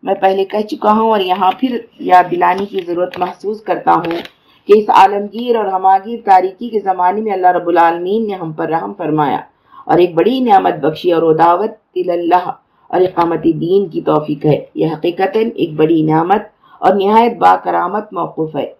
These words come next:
اس کا اولین تقاضا یہ ہے کہ ہم اللہ سے اپنا تعلق بڑھائیں۔ اس کے پڑھنے کے دو ہی طریقے ہیں، ایک فکری طریقہ اور دوسرا عملی طریقہ۔ فکری طریقہ کا مطلب یہ ہے کہ ہم قرآن مجید اور احادیث صحیحہ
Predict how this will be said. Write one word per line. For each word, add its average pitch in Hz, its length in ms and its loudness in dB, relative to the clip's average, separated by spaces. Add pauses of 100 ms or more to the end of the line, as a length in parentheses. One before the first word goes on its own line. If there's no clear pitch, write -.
(260)
اس 190 140 -4
کا - 140 2
اولین 175 580 0
تقاضا 170 440 0
یہ 180 260 4
ہے 226 60 4
کہ 208 120 -4
ہم 180 120 -4
اللہ 165 400 0
سے 190 80 -6
اپنا 165 240 -8
تعلق 160 480 0
بڑھائیں۔ 160 640 0 (920)
اس 208 120 -4
کے 233 180 6
پڑھنے 226 340 0
کے 269 160 0
دو 226 220 4
ہی 269 140 0
طریقے 196 380 0
ہیں، 185 260 -6
ایک 180 200 -2
فکری 226 340 -10
طریقہ 226 400 -2
اور 214 160 6
دوسرا 185 460 -2
عملی 165 320 -2
طریقہ۔ 156 440 2 (500)
فکری 233 260 -2
طریقہ 196 420 2
کا 196 100 0
مطلب 180 300 0
یہ 196 100 2
ہے 220 100 2
کہ 220 100 -2
ہم 190 140 0
قرآن 170 280 0
مجید 180 500 -6
اور 127 100 2
احادیث 165 420 0 (160)
صحیحہ 190 360 -2